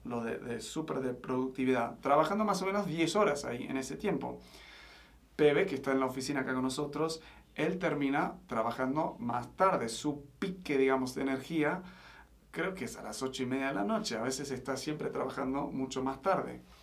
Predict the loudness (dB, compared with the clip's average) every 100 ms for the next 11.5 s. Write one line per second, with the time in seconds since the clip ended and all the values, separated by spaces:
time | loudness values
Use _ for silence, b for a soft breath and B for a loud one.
0 | B -12 -2 2 4 4 4 6 6 6
1 | 2 2 2 2 0 2 4 6 4 -2
2 | -10 -10 -8 -2 0 0 -2 -6 -16 -12
3 | -8 -8 -8 -8 -6 -2 -2 -2 -2 -4
4 | -6 -10 -14 -20 -20 -12 -4 -4 0 0
5 | 0 0 0 0 2 4 6 4 4 4
6 | 4 4 4 6 4 2 -2 B B B
7 | -2 0 0 0 2 0 2 0 4 4
8 | 2 -4 -8 -6 0 2 0 2 2 2
9 | 2 0 0 -4 -4 -4 0 0 0 -4
10 | -4 0 2 2 2 0 -6 -8 B B
11 | B B 2 6 8